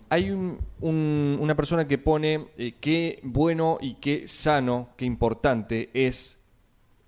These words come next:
que los comisarios sean ex corredores.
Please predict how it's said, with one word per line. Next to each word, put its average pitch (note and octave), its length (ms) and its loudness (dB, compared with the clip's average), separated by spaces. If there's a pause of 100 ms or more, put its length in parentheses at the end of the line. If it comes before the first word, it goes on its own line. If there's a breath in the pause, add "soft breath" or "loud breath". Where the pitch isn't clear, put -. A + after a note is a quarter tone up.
(120)
que A#2 160 2
los A#2 160 2
comisarios C3+ 880 0
sean A#2+ 540 -2 (640)
ex B2+ 260 -2
corredores. G2 680 -4